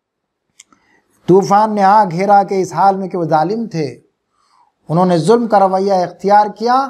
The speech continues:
और तूफान ऐसा आया कि उसमें से कोई नहीं बच सका सिवाय नूह अलैहिस्सलाम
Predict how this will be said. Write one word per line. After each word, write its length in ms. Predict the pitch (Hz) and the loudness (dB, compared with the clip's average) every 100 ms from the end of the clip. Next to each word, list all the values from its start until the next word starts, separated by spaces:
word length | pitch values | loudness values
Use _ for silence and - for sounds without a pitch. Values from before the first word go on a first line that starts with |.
| 262 _ _ _ _ - | -10 _ _ _ _ -4
और 220 | 147 147 143 | -2 -2 -6
तूफान 640 | 160 160 - 185 180 160 - | -8 -6 0 2 2 -2 -4
ऐसा 260 | 151 156 165 | -4 0 2
आया 280 | 156 165 185 | 2 2 -2
कि 120 | 170 | -2
उसमें 260 | 156 151 160 | -6 -6 -10
से 160 | 139 | -8
कोई 320 | 160 220 240 220 | -8 -6 -8 -8
नहीं 100 | 185 | -8
बच 140 | 170 | -10
सका 300 | - 170 170 | -8 -4 -2
सिवाय 560 | 165 160 165 180 226 262 262 - _ _ _ _ - | -2 0 2 4 2 0 -2 -16 _ _ _ _ -12
नूह 200 | 160 180 | -8 -4
अलैहिस्सलाम 800 | 160 151 143 143 147 147 123 117 | -2 -4 -8 -4 0 -2 -4 -12